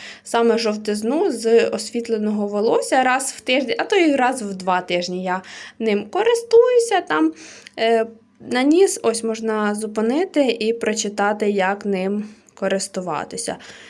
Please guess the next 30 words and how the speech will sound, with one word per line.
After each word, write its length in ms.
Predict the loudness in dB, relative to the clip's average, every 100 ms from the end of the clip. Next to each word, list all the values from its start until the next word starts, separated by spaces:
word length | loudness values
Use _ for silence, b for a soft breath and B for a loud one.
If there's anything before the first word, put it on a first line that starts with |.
| B -8
Ну, 180 | -8 -2
я 200 | 0 2
не 140 | 2
знаю, 400 | 0 -4 -6 -4
мені 360 | -2 0 2 0
він 280 | 0 -2 -2
подобається. 640 | -2 -2 -2 -4 -6 -4
Завжди 360 | -2 -2 -4
щось 180 | -8 -8
таке 280 | -10 -8 -8
купую, 480 | -6 -8 0 0 2
щоб 240 | -2 -6
волосся 520 | -6 -2 0 0 -4 -4 B B B B B _
виглядало 760 | -2 0 2 0 0 0 2 0
гарно 480 | 2 0 2 0
і 160 | 0 0
менше 380 | 2 0 -2 -2
його 120 | 0
було 240 | 6 6
фарбувати, 640 | 6 2 -2 -2 -2 0 -2
бо 140 | -2
саме 260 | -4 -4 -6
фарбувати 640 | -6 -6 -4 -4 -2 -2
волосся 580 | -4 0 0 0 0 -2 -2 B B -10
е, 260 | -4 -2 -2
воно 280 | -2 -4 0
потім 360 | 0 0 -4
стає 340 | -8 -4 2 2
таким 380 | 0 -6 -4
дуже 460 | -4 -4 -6 -6 -8